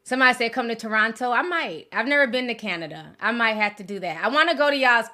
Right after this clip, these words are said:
what is it, Carnival in Canada? I would love to do that. I wanna go out there, put on a little sexy outfit. I wanna drop, you know what I'm saying? I don't, I don't lost some weight. Put on a little sexy outfit with the shimmers, with the titties out and shit. Okay?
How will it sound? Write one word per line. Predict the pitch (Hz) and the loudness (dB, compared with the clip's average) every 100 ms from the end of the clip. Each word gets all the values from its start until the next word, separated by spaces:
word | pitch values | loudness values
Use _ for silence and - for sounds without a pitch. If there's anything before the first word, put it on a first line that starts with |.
| _ _ - _ | _ _ -20 _
what | 285 | -2
is | 302 | 0
it, | 233 214 | -2 -2
Carnival | 269 262 262 254 254 254 262 - _ _ | 0 2 2 2 2 2 -4 -12 _ _
in | 226 | -8
Canada? | 240 254 254 254 247 - | -2 0 0 0 0 2
I | 233 | 0
would | 240 | 2
love | 233 220 | 0 0
to | |
do | 202 | 0
that. | 220 233 | 0 2
I | |
wanna | 262 262 | 0 0
go | 247 | 2
out | 240 240 | 2 0
there, | 240 233 | -4 -4
put | 247 | -2
on | 240 226 | -2 -2
a | |
little | 220 220 | -6 -8
sexy | - 247 247 254 | -2 -2 -2 -4
outfit. | 220 233 233 220 | 0 0 0 -4
I | 208 | -4
wanna | 214 | -2
drop, | 202 220 208 226 | 0 0 0 -8
you | 247 | -6
know | |
what | 240 | -2
I'm | 240 | -2
saying? | 226 | -2
I | |
don't, | 220 | -4
I | 220 | -4
don't | 233 220 | -2 2
lost | 233 247 | 2 2
some | 214 | 0
weight. | 240 339 349 339 - - _ | 8 8 8 0 -16 -20 _
Put | 262 | 2
on | 262 | 4
a | 269 | 4
little | 262 | 2
sexy | 262 294 285 285 311 | 4 4 4 4 -4
outfit | 285 277 285 302 285 | 2 2 2 -2 -2
with | 277 277 | -2 -2
the | 226 | -6
shimmers, | 226 311 302 294 285 | -4 -2 0 2 2
with | 285 285 | 0 -8
the | 220 | -8
titties | - 349 330 320 | -4 -2 -2 2
out | 320 311 | 4 4
and | 311 | 2
shit. | - 359 320 320 320 - - - | -8 -4 6 6 4 -8 -16 -10
Okay? | 285 285 359 339 339 359 | -10 2 4 6 6 4